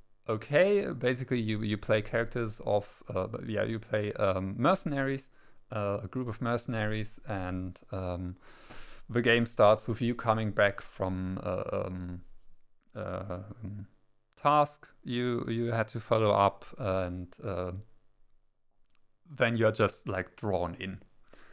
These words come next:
um, into the story, uh, which is connected to this, uh,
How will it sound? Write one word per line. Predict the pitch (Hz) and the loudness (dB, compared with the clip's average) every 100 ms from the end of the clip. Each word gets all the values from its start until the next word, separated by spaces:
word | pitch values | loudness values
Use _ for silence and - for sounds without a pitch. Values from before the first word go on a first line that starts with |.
| - - | -14 -10
um, | 123 95 90 87 92 | -6 -2 -2 -2 -4
into | 92 - | -8 -10
the | 95 | -16
story, | - - 104 104 101 95 - | -16 -8 -2 0 0 -4 -6
uh, | 107 104 101 | -4 -2 -2
which | 101 104 95 | 0 -2 -4
is | 113 - | -8 -4
connected | 117 117 - 107 | -2 -2 -6 -10
to | - 104 | -6 -6
this, | 98 92 - - - - | -4 -8 -12 -20 -18 -12
uh, | - | -12